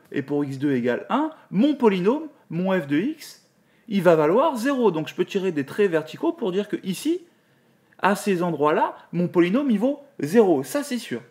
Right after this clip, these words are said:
La question qu'on peut se poser, c'est est-ce que mon polynôme, il va plutôt avoir une tête comme ça ? Hop. Auquel cas,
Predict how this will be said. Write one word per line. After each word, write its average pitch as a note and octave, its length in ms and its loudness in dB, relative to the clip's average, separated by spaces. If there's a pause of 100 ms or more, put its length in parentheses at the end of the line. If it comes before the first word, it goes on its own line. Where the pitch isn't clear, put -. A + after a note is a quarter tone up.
(500)
La A#3 240 2
question A3 420 -4 (240)
qu'on D#3+ 140 -4
peut D3 160 0
se C#3+ 60 -14
poser, B3 340 -2
c'est A#3 340 -4 (220)
est-ce D4 220 -2
que C4+ 120 0
mon A#3+ 140 4
polynôme, G3 460 0 (300)
il D#3 100 -6
va E3+ 120 6
plutôt G#3+ 340 0
avoir F3+ 320 0
une D#3+ 120 -4
tête D#3 420 -4 (960)
comme A2 260 -8
ça ? D4 340 -6 (920)
Hop. - 300 -6 (720)
Auquel G#3+ 380 4
cas, G#3 300 0